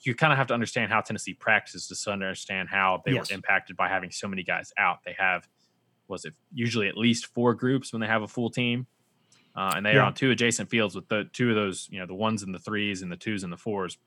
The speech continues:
Speaker 1: rotating in and out. So it's a ton of reps. Um, and, and everybody, you know, when Pruitt says, "Oh, we get the same reps," he, he's not just saying that. He, there's some legitimacy to that. So, um, and Keyshawn Lawrence is a guy that, that he's talked about too, that,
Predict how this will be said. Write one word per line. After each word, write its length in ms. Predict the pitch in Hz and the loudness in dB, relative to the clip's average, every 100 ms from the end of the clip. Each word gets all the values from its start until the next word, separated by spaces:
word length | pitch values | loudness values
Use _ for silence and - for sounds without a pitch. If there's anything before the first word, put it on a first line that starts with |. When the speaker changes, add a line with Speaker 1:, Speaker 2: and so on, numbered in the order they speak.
| _ | _
Speaker 1:
rotating 480 | 113 107 110 101 95 | 0 0 2 0 0
in 80 | 92 | -2
and 100 | 90 | 0
out. 220 | 85 - | -2 -4
So 80 | 92 | -12
it's 120 | - | -12
a 40 | |
ton 220 | - 131 | -4 0
of 80 | 107 | 2
reps. 380 | 98 92 - - _ _ _ _ _ - | 2 0 -2 -14 _ _ _ _ _ -8
Um, 420 | 98 92 90 90 _ | -4 -2 -4 -8 _
and, 160 | 98 - | -10 -6
and 80 | 101 | -2
everybody, 500 | 107 101 98 92 90 _ | 0 2 2 0 -6 _
you 100 | - | -6
know, 160 | 90 82 _ | -6 -8 _
when 160 | 95 | -12
Pruitt 300 | 87 123 104 | -4 0 0
says, 240 | 90 98 95 | 0 -2 2
"Oh, 220 | 107 95 | 2 2
we 100 | 95 | 0
get 120 | 95 | -4
the 40 | - | -6
same 220 | 101 90 | -6 0
reps," 280 | 113 95 - | 0 0 -2
he, 180 | 110 - | -8 -6
he's 160 | 113 | -2
not 180 | 135 113 | 4 4
just 200 | - - | 2 -4
saying 300 | - 135 107 | 0 2 2
that. 240 | 87 90 90 | 0 -2 -2
He, 160 | 104 - | -6 -8
there's 280 | 104 107 98 | -4 -2 -2
some 200 | - 117 | -2 -2
legitimacy 560 | 95 104 104 92 - 90 | -2 -4 -4 -6 -8 -8
to 200 | - 104 | -4 -4
that. 200 | 92 78 - _ _ _ _ | -6 -10 -14 _ _ _ _
So, 500 | - - 98 92 90 - _ _ _ _ _ _ - | -12 -2 2 2 0 -6 _ _ _ _ _ _ -10
um, 300 | 113 98 95 | -4 -2 0
and 120 | 98 | -2
Keyshawn 360 | 107 127 131 120 | 0 0 4 4
Lawrence 260 | 107 123 - | 4 2 0
is 80 | |
a 60 | 101 | 0
guy 380 | 98 98 95 92 | 4 6 6 2
that, 220 | 92 92 | -2 -6
that 100 | 95 | -6
he's 200 | 104 95 | -6 -8
talked 280 | - 95 - | -2 -2 0
about 280 | 98 92 - | -2 -2 -2
too, 340 | - 110 101 | -4 -2 -2
that, 200 | 92 90 | -2 -4